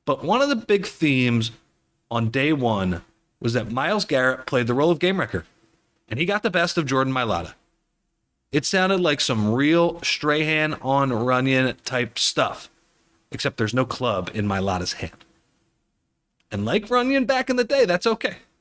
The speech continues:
Mailata is still a very good player.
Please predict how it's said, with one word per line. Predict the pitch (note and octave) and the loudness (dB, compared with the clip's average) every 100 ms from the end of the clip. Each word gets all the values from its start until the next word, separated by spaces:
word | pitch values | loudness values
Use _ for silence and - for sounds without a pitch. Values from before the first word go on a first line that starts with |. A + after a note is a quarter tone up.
| _ _ _ _ _ A2+ | _ _ _ _ _ -2
Mailata | B2 C3+ F#3 A3 | 0 2 2 2
is | F#3 | 2
still | - - D#3+ | 0 2 0
a | C#3+ | 2
very | D3 F3+ | 2 2
good | F#3+ F#3+ | 0 -2
player. | F#3+ F#3+ G3 G3 F3 | 0 2 2 0 -4